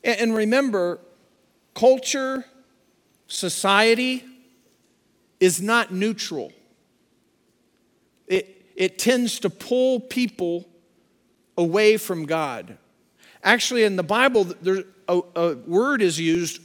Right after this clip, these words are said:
world, which has a couple of different meanings. One, sometimes it's used in the sense of the whole world, meaning everybody in the world. And then sometimes it's just talking about the world as the world system,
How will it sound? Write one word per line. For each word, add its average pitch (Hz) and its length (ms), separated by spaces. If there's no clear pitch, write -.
world, 180 560
which 170 240
has 185 200
a 185 80
couple 233 260
of 208 80
different 190 240
meanings. 196 420
One, 240 280
sometimes 233 400
it's 190 180
used 202 220
in 196 80
the 180 60
sense 208 240
of 185 40
the 175 80
whole 214 220
world, 214 300
meaning 190 260
everybody 214 380
in 208 100
the 226 80
world. 147 400
And 202 80
then 208 140
sometimes 185 1000
it's 196 180
just 220 240
talking 226 220
about 208 360
the 185 80
world 214 360
as 190 240
the 190 100
world 220 460
system, 143 720